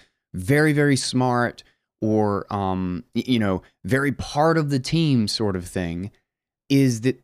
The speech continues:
that can really collapse your own self-confidence. You find out that your self-confidence is really based on how everybody else thought about you, not how you thought of yourself, that it was all an external thing, and that it can all come crashing down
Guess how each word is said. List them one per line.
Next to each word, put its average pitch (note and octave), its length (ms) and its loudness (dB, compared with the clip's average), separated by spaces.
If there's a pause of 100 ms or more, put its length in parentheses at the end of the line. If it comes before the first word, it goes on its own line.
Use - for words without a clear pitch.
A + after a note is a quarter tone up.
(120)
that D#3+ 180 -2
can D3 220 2
really E3+ 380 4
collapse C3 600 -4
your A2+ 200 2
own C3+ 180 4
self-confidence. A2+ 800 -2
You G#2+ 60 -10
find G3 220 0
out F3 120 2
that C3 100 -4
your A#2+ 120 -4
self-confidence C3+ 680 -2
is A2+ 140 -6
really A#2 220 2
based G#2+ 400 -2
on G2 380 0 (220)
how A2 140 0
everybody B2 300 2
else D3 260 -2
thought G2 200 0
about F2 280 -4
you, F#2 300 -4
not A#2 380 -2 (160)
how A#2+ 140 -2
you G#2+ 200 -2
thought G2+ 240 0
of F#2 120 -6
yourself, F2+ 680 -6 (380)
that B2 80 2
it C#3+ 40 2
was C3+ 140 2
all C#3 300 4
an G#2+ 80 4
external A2 800 0
thing, F#3 520 -2 (220)
and A#2+ 260 4
that A#2+ 240 2
it A#2 140 -8
can C#3 100 0
all D3 160 2
come C3 220 -2
crashing A#2 720 -2
down G#2+ 580 -6